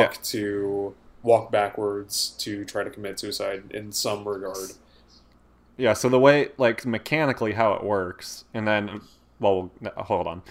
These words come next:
Speaker 1: So, yeah, mechanically how it works is that, like, you're walking through an area and this, like, little parasite worm thing drops onto your head,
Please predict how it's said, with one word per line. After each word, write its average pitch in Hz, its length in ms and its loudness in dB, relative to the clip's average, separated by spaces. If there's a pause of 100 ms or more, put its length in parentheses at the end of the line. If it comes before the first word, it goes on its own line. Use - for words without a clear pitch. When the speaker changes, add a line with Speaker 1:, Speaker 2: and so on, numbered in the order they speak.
(220)
Speaker 1:
So, - 120 0
yeah, 120 120 8
mechanically 143 440 2
how 131 160 4
it 101 80 2
works 110 280 2
is 101 120 -4
that, 95 180 2
like, 95 300 0
you're 110 120 0
walking 110 340 6
through 107 160 -2
an 101 60 -2
area 98 260 2
and 95 100 -2
this, 98 140 -4
like, 101 140 2
little 101 180 0
parasite 98 540 2
worm 98 240 -2
thing 95 220 -4
drops 95 260 0
onto 95 200 -2
your 87 100 -4
head, 92 300 -2